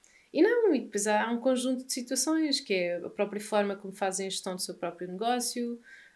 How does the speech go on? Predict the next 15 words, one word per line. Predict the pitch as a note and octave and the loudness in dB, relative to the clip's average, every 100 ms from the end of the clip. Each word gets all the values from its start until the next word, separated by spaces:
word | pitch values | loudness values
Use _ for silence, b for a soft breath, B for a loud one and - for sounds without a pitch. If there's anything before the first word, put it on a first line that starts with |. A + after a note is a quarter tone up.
| - | -4
o | G3+ | 2
dinheiro | G3+ F#3+ F#3+ | 4 4 0
que | - G#3 | 0 2
entra | G3+ F#3+ F#3 | 2 0 0
e | F3+ | -2
quanto | F3+ F#3+ F#3 | -2 -4 -2
tempo | F#3+ F#3 | -6 -4
é | F#3 | -4
que | F3+ | -4
ele | F3+ | -4
dura, | G#3+ A#3+ A#3+ A3+ A3+ A#3 B B | -4 -2 -2 -2 -8 -14 B B
eh, | - - - | -4 -2 -2
porque | - F#3+ - | -6 -14 -6
depois | G#3+ G#3 G#3 | 0 2 2
também | A3+ A3+ A3+ A#3 | -2 0 0 0